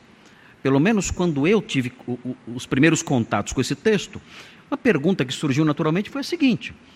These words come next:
"Mas por que Jacó tinha que fugir em segredo? Qual a razão disso? Ele não era escravo. Se ele fosse um escravo,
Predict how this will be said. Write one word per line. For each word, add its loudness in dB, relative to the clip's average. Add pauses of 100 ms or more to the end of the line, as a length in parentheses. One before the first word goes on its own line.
(260)
"Mas -8
por 0
que 0 (460)
Jacó 0
tinha 0
que -10
fugir 0
em 4
segredo? -2
Qual -2
a -2
razão 0
disso? -4
Ele -2
não 4
era 2
escravo. -6 (720)
Se 2
ele 4
fosse -2
um -2
escravo, -4